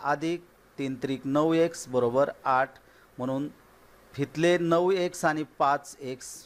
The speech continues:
बरोबर चौदा एक्स वजा सहा बरोबर आठ, हे सहा इकडे घ्यायचे, म्हणजेच चौदा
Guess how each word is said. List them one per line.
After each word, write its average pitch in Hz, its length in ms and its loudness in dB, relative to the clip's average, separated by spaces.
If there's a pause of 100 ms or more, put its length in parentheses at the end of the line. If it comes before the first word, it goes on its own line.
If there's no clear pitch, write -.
बरोबर 117 400 -2
चौदा 120 520 0 (100)
एक्स 147 360 -6 (340)
वजा 123 360 2
सहा 147 360 -2
बरोबर 123 520 -4
आठ, 131 300 0
हे 151 160 -2
सहा 156 440 0 (380)
इकडे 160 280 0
घ्यायचे, 160 420 -2 (360)
म्हणजेच 135 540 -2 (240)
चौदा 147 420 4